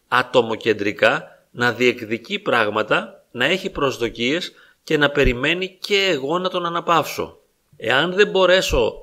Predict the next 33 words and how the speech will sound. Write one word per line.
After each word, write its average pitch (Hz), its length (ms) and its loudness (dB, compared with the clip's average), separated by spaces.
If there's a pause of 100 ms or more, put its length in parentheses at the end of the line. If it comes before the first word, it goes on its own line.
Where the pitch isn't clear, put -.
(120)
να 123 180 -2
τον 120 340 0
βοηθήσω 113 840 0
να 107 180 -2
βρει 143 220 0
τις 107 240 -6
δικές 170 420 -2
του 147 100 -6
ισορροπίες 110 720 -2 (320)
και 127 120 0
αν 123 160 2
δεν 196 220 -2
μπορέσω 175 500 2
να 139 120 -6
γίνω 127 300 -4
χαρά 123 580 0
στη - 220 -8
δική 110 340 -6
του 113 160 -4
ζωή, 101 460 0 (300)
θα 160 120 2
απομακρυνθεί 123 1040 -2 (280)
και, 180 140 2
όπως 202 300 0
είπαμε, 147 580 -2
θα 120 200 0
μείνω 202 320 0
μόνος 165 680 -4 (160)
να 147 220 2
διαμαρτύρομαι 143 760 2
και 147 180 -2
να 123 480 -4 (220)
παραπονιέμαι 127 1080 4